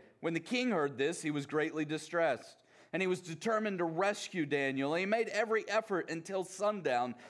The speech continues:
to save him. And then the men went as a group to King Darius, and they said to him, "Remember, Your Majesty, that according to the law of the Medes and the Persians, no decree or edict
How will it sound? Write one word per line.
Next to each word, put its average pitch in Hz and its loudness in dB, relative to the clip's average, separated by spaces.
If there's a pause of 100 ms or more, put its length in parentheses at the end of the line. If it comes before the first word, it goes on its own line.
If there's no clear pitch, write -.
(120)
to 175 -2
save 208 0
him. 107 -2 (560)
And 180 0
then 202 2
the 180 2
men 170 2
went 185 0
as 151 -2
a 147 -4
group 170 2 (540)
to 170 -6
King 170 0
Darius, 165 2
and 147 -2
they 143 2
said 196 0
to 165 0
him, 160 0
"Remember, 202 0
Your 285 2
Majesty, 208 0 (200)
that 170 0
according 254 0
to 220 -2
the 185 2
law 156 4
of 202 0
the 160 0
Medes 165 -2
and 165 -4
the 135 0
Persians, 156 -4
no 165 0
decree 185 0
or 196 2
edict 165 0